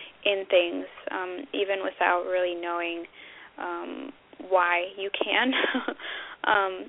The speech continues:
but I used to, I used to see different numbers, like, on the clock,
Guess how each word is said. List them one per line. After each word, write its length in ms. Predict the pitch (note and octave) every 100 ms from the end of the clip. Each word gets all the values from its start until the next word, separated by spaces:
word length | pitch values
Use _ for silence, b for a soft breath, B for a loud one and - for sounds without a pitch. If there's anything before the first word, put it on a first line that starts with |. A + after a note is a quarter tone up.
| - -
but 240 | G3+ G3+ G#3
I 80 | G#3
used 320 | A3 - - -
to, 640 | A#3 G#3+ G3+ F#3+ F#3+ F#3+ G3+ C4+ _ _ _ _ _ -
I 80 | -
used 240 | A3 G#3+ -
to 80 | - -
see 400 | F#3+ F#3+ G3 F#3+ F3+
different 320 | F#3 F#3+ F3
numbers, 400 | F3+ F3 F3+ F3+ -
like, 240 | F#3 F3 -
on 160 | F3+
the 80 | F3+
clock, 400 | - F3+ F3